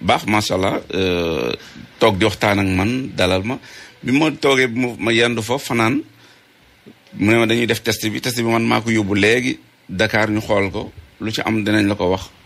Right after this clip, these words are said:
suba, incha Allah." Ma ne ko, "Amul benn problème, lu mu ci mënti doon tamit, euh, yaakaar naa ne feebar moom, feebar la rek, dañ koy faj, dañ koy faj." Mu ne ma, "Amul benn problème, bu ci am leen looy tiit wala loo ci xalaat."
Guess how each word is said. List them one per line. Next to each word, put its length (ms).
suba, 300
incha 280
Allah." 200
Ma 80
ne 100
ko, 140
"Amul 180
benn 200
problème, 300
lu 80
mu 60
ci 80
mënti 200
doon 140
tamit, 320
euh, 580
yaakaar 280
naa 140
ne 60
feebar 340
moom, 160
feebar 320
la 120
rek, 120
dañ 220
koy 120
faj, 140
dañ 160
koy 160
faj." 140
Mu 100
ne 60
ma, 160
"Amul 180
benn 180
problème, 280
bu 80
ci 100
am 120
leen 240
looy 260
tiit 180
wala 160
loo 100
ci 100
xalaat." 240